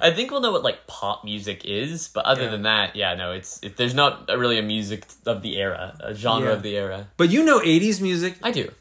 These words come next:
Speaker 2: You and your friends, I find it interesting. You love eighties music.
Speaker 1: Oh, yeah.
Speaker 2: And nineties now is kind of what I, what I u-, thought eighties was. Oh, everybody's nostalgic for the eighties.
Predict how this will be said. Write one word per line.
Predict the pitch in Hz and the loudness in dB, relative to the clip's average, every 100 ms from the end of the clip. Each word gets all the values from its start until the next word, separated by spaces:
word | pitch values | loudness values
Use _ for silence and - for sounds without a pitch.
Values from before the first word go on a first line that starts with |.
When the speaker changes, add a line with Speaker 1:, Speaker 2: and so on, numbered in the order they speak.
| _ - | _ -4
Speaker 2:
You | 156 247 | 0 2
and | 247 | 4
your | 202 | 2
friends, | - 175 170 143 123 107 - _ _ _ _ - | 2 4 4 2 -2 -8 -12 _ _ _ _ -8
I | 127 | -4
find | 175 160 | -2 0
it | 143 | 0
interesting. | 156 113 120 | -2 -4 -8
You | 123 | -4
love | 120 151 139 | 0 2 2
eighties | 117 107 107 | 0 -4 -8
music. | 104 101 | -6 2
Speaker 1:
Oh, | 110 | 4
yeah. | 95 | 4
Speaker 2:
And | 156 147 135 131 | 2 0 0 0
nineties | 139 151 139 127 127 | 0 0 0 -2 -4
now | 120 117 | -4 -4
is | 110 | -6
kind | - 123 | -4 -4
of | 113 - _ _ _ _ _ _ _ _ _ _ _ - | -4 -8 _ _ _ _ _ _ _ _ _ _ _ -10
what | 131 151 156 | 4 8 8
I, | 147 | 6
what | 147 151 196 | 4 6 8
I | |
u-, | 190 185 190 | 6 2 0
thought | 196 202 - - | 6 6 6 4
eighties | 175 202 214 196 | 4 4 2 4
was. | 196 202 202 | 6 6 4
Oh, | 202 | 2
everybody's | 202 208 196 170 | 2 2 2 0
nostalgic | 151 139 156 131 | -2 0 0 0
for | |
the | 131 | 0
eighties. | 139 135 | 0 0